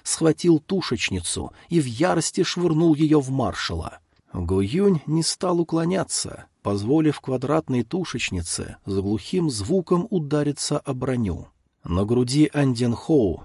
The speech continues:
на парадных одеждах расплылось чернильное пятно. Ли Фан спросил его:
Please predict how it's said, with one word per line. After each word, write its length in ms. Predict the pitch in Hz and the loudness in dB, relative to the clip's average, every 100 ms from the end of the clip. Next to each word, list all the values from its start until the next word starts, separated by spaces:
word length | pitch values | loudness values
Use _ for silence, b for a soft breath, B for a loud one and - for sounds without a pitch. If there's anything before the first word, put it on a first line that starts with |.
| - | -6
на 180 | 104 117 | -2 -2
парадных 520 | 123 156 151 131 120 | -2 -2 0 0 0
одеждах 760 | 101 90 170 131 87 78 - - | -2 0 0 0 -4 -8 -12 -10
расплылось 840 | 95 135 - - 101 123 175 - - | -4 -4 -4 -2 0 0 -2 -4 -4
чернильное 720 | - 175 156 147 131 131 123 | -2 2 2 2 2 0 0
пятно. 600 | 117 123 - 90 78 - _ _ _ _ | -2 -6 -4 -4 -4 -8 _ _ _ _
Ли 180 | 92 87 | -4 -4
Фан 320 | 85 135 127 | -4 -4 -4
спросил 560 | - - 120 - 117 95 | -4 -8 -6 -4 -2 -2
его: 400 | 85 82 - | -2 -4 -6